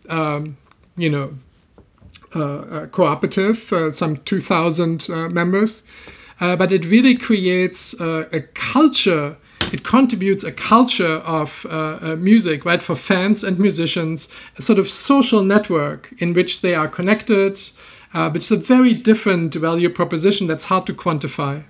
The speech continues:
right? When I talk to the, uh, um, you know, recent immigrant who works for Up and Go, you know, she describes how the dignity that she, uh, receives, you know, from working for this, uh, cooperative, you know,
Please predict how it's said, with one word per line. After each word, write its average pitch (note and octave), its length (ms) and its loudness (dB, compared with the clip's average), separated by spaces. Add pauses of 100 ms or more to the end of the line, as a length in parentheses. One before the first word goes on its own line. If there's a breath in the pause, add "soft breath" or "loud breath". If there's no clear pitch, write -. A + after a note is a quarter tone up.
(100)
right? E3 240 -8 (580 loud breath)
When G3+ 140 2
I G#3 80 4
talk A3 440 4
to G#3+ 140 -2
the, F3 460 4
uh, D#3+ 460 -6
um, D#3+ 500 -8 (400)
you G#3 100 0
know, E3+ 120 0
recent G3+ 520 4
immigrant E3+ 460 4
who F3 80 0
works E3 300 -2
for F#3 100 0
Up E3 220 -2
and F3 140 -2
Go, E3+ 400 2 (360 soft breath)
you F#3 100 -2
know, E3+ 140 0
she B3 260 4
describes F3 720 2
how F3 680 -2 (220 loud breath)
the E3 80 -2
dignity E3+ 840 4
that D#3 280 -6
she, E3+ 500 -2
uh, D#3 300 -4
receives, G3+ 640 2
you F3 60 -2
know, E3 100 -2
from G#3+ 300 2
working F#3+ 500 2
for E3+ 240 -2
this, D3+ 320 -2
uh, D#3 320 -2
cooperative, D#3 920 -2
you D#3 140 -8
know, D#3 220 -8